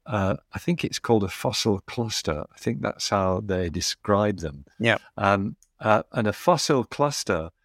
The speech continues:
Speaker 1: is one that was once a cluster of galaxies, but one galaxy has had such a powerful, uh, gravitational pull that it's gobbled up all the other ones,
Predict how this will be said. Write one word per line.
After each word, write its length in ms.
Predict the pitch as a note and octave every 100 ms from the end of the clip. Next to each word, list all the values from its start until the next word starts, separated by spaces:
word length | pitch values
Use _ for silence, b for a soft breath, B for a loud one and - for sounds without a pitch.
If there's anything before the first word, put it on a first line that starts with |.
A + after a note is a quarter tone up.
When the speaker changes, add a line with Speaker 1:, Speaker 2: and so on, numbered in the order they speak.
| _ _
Speaker 1:
is 200 | - G2+
one 300 | G#2+ C3 C3
that 180 | A#2 C3
was 200 | B2 G2+
once 360 | G2+ E3+ E3+ -
a 40 |
cluster 380 | - C3 G#2+ -
of 140 | F#2
galaxies, 720 | E2+ C#3 C#3+ - - D2+ D#2 - _ _ _ -
but 180 | A#2 C#3+
one 320 | B2 C#3+ C3
galaxy 560 | B2+ C3+ C#3+ - G2+
has 200 | F2 G2+
had 180 | A2 G2+
such 360 | - - C#3 -
a 60 |
powerful, 840 | - - C#3 C3+ B2+ - A2+ G#2 - B B B _
uh, 240 | G#2+ G2 D3 C#3+
gravitational 840 | C3 A2+ G#2+ A#2+ F#2+ - G2 E2+ -
pull 340 | D#3+ D3 F2
that 160 | E2+ F#2+
it's 260 | B2 - - _
gobbled 340 | B2+ A#2+ A2+
up 280 | C3 G2 - _ _
all 200 | A#2 A2+
the 140 | G2+ A#2
other 180 | C3
ones, 460 | G2 D#2+ D2 D#2 -